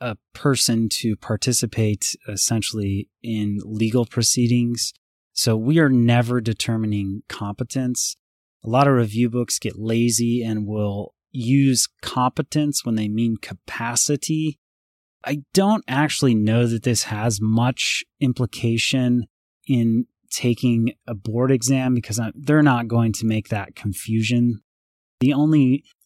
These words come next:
I guess the way I think it could show up is in terms of definitions, like distinguishing those two things from one another in a v-, vignette. I just can't at the moment think of, uh, how to,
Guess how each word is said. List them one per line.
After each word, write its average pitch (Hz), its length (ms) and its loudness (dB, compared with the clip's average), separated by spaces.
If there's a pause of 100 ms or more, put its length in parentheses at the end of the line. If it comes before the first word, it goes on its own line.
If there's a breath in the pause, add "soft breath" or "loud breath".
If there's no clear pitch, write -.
I - 40 -20
guess 135 220 -6
the 143 280 -4
way 127 340 2
I 117 100 4
think 127 240 0
it 113 140 -2
could 113 180 -2
show 113 260 0
up 107 240 -2
is 101 360 -2
in 107 220 -2
terms 110 400 0
of 92 180 -2
definitions, 98 960 -4
like 95 400 -8 (640)
distinguishing 107 1160 2 (180)
those 110 340 2
two 104 260 2
things 101 360 0
from 101 240 0
one 101 180 2
another 95 480 0
in 110 180 -2
a 98 80 2
v-, 95 240 -8
vignette. 101 600 0 (340)
I 123 120 -4
just 107 200 0
can't 107 320 2
at 104 100 -4
the 107 60 0
moment 98 420 -4
think 104 360 2
of, 98 320 0
uh, 101 240 -4
how 107 220 -2
to, 98 240 0